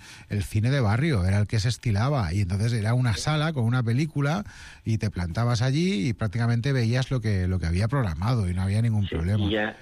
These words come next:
Speaker 2: y ya que estamos con la nostalgia de los años, yo me
Speaker 1: <laughs>
Speaker 2: eché de los auténticos cines de verano al aire libre.
Speaker 1: Ah, bueno, sí, que tú, además tú me has hecho referencia alguna vez, ¿eh? Que te gustan
Speaker 2: Sí,
Speaker 1: a ti.
Speaker 2: sí, alguno.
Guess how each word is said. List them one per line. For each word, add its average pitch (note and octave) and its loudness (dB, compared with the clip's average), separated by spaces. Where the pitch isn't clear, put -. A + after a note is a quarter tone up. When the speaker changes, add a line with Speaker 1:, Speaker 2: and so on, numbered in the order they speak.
Speaker 2:
y A#2 -2
ya A2 0
que A2+ -6
estamos A#2+ -6
con A#2 -4
la A#2 -2
nostalgia A2 -4
de G#2+ -2
los G#2 -8
años, A2+ -4
yo A2+ -4
me A#2 -2
Speaker 1:
<laughs> G#2+ 2
Speaker 2:
eché B2 -6
de B2 -2
los A#2+ -4
auténticos A2 -6
cines B2+ -4
de F#2+ -4
verano G#2+ -4
al F#2+ -6
aire F2+ -10
libre. C#3 -8
Speaker 1:
Ah, B2+ 0
bueno, C#3+ 0
sí, G#3 -2
que - -6
tú, A#2 0
además A#2+ 0
tú - -4
me G#3+ 0
has G#3 2
hecho A3 -4
referencia D#3+ -2
alguna A#2+ 2
vez, C3+ 2
¿eh? A#2+ 0
Que - -18
te G#2+ -4
gustan A2+ 0
Speaker 2:
Sí, F#2+ 2
Speaker 1:
a - 2
ti. F#2+ -4
Speaker 2:
sí, A#2 -4
alguno. A#2 -4